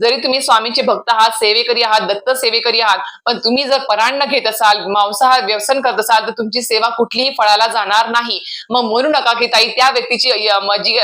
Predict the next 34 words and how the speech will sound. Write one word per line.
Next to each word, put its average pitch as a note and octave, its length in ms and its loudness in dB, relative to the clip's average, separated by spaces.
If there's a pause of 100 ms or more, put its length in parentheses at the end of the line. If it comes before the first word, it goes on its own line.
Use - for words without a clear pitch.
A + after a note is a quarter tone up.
(140)
सेवा A3+ 360 2
आहे A3+ 100 -4
ती G#3 160 -4
लवकर G#3+ 240 0
फळाला A#3 300 2
आली, A3+ 280 0 (220)
आमची G#3+ 340 -2
आली A3 240 2
नाही." A#3 300 -2 (240)
मग A3+ 220 -2
हेच D#4 180 0
आहेत, A#3 240 4 (300)
या A3 80 2
दोन B3+ 300 2
गोष्टीमुळेच B3+ 760 -2
किंवा A#3+ 140 -2
तीन D4+ 260 -2
गोष्टीमुळे, A#3+ 440 0
म्हणजेच G#3+ 320 -2
काय, B3 180 0
व्यसन, G#3 500 -2 (180)
मांसाहार G#3+ 560 2
आणि A3+ 200 -2
परान्न, G#3 460 -2 (320)
या A3 60 0
तीन C#4 340 -4
गोष्टीमुळे A#3+ 440 0
आपल्या A3 280 2
आयुष्याचं A#3+ 640 0
भयंकर A3+ 440 0
नुकसान A#3 480 -2
होतं G#3 400 0
म्हणजे A3+ 340 -2
होतच. G#3+ 540 -2